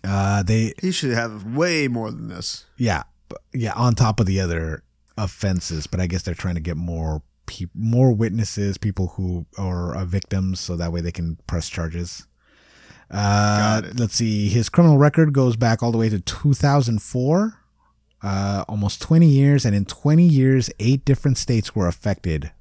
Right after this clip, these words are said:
Speaker 1: by his criminal conduct.
Speaker 2: Wow.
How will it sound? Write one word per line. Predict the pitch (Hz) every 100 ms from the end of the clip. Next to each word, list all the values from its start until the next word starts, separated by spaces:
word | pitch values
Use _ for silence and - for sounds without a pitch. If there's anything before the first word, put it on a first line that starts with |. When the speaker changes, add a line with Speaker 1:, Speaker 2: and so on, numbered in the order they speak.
| -
Speaker 1:
by | 82 80 82
his | 82 -
criminal | - 87 85 82
conduct. | - 85 76 73 67 50 - _ _ _ _ _ _ _ _ - 110
Speaker 2:
Wow. | 143 139 - 147 - 147 - 151 - 139 - 135 120 190